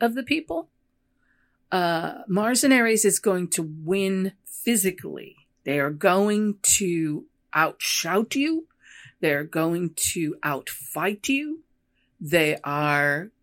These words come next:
going to win. But Mars in Scorpio is going to win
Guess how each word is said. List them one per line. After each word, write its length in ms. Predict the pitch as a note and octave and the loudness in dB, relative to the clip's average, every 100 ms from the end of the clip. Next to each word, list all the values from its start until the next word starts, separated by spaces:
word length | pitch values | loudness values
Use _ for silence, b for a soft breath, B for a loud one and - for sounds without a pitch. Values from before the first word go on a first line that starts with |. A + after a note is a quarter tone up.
| - | 2
going 440 | F#3+ E3 D#3 D#3 | 2 4 0 -2
to 120 | - D3 | -4 -4
win. 500 | D#3+ E3 - - - _ _ _ - | -2 -2 -4 -14 -20 _ _ _ 0
But 560 | A#3+ C4+ F3+ - - - _ _ _ _ | 4 4 4 0 -8 -10 _ _ _ _
Mars 460 | D#3 D#3 F3 G3+ F3+ | -4 -2 0 0 0
in 140 | E3+ | 0
Scorpio 720 | D3+ - B3 F#4 - C4 G3 F3 | 0 0 0 0 0 2 2 2
is 160 | D3+ | -2
going 460 | - F3 F3 F3+ D3+ | -2 0 0 -2 -2
to 260 | D3 C3+ D3+ | -2 -2 -6
win 640 | G3 A#3 C#4 E3 D3+ D3+ | -2 2 2 2 0 -4